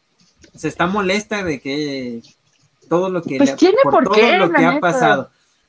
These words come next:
Speaker 1: Ajá, exacto, sí. Sí, sí, sí, por todo lo que ha pasado, ojalá y, y sea como que en el principio logre solucionar ella sus problemas y al final,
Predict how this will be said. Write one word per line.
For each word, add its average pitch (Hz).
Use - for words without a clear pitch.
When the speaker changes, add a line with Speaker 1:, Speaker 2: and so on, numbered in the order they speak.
Speaker 1:
Ajá, 120
exacto, 127
sí. 120
Sí, 151
sí, 147
sí, 147
por -
todo 208
lo 202
que 190
ha 185
pasado, 196
ojalá 151
y, 147
y 143
sea 175
como 208
que 143
en 135
el 143
principio 208
logre 196
solucionar 156
ella 185
sus 165
problemas 165
y 156
al 131
final, 135